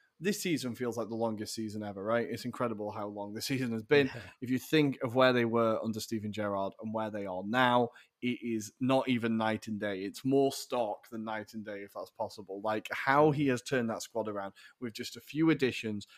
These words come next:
Speaker 1: and a
Speaker 2: Yeah.
Speaker 1: change in mindset. I think Emery and that, those players have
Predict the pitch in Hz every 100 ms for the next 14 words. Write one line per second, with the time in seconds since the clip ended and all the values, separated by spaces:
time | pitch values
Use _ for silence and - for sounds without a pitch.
0 | - - 113 110 92 131 131 120 120 113
1 | 107 104 - 101 98 - _ - _ _
2 | 117 110 117 - 123 127 127 123 123 113
3 | _ _ - 117 117 117 - - 123 117
4 | - 131 113 95 95 113